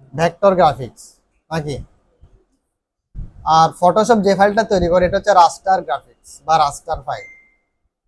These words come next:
এখন আপনাকে জানতে হবে ভেক্টর কি, রাস্টার কি। ভেক্টর হচ্ছে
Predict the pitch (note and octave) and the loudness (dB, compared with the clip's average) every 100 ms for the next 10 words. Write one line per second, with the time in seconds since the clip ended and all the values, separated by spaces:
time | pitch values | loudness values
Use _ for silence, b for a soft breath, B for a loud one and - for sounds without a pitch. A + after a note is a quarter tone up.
0 | - - _ - _ _ _ - _ - | -20 -20 _ -20 _ _ _ -20 _ -18
1 | - - - - - _ _ C#3+ F#3+ F#3 | -16 -16 -12 -12 -12 _ _ -2 2 2
2 | F#3 G3 G#3 G3+ G#3 A3 F#3+ F3 - G3+ | 2 0 2 2 0 0 0 -2 -2 -6
3 | F#3+ B3 A3 D#3+ - D#3+ D3+ - - - | -2 0 2 2 0 -8 -8 -16 -20 -18
4 | - - _ - - - - D#3+ F3 - | -18 -20 _ -20 -14 -12 -8 -2 -2 0
5 | A3+ A#3 A3+ A3+ A#3 A#3 | 4 6 6 2 -2 0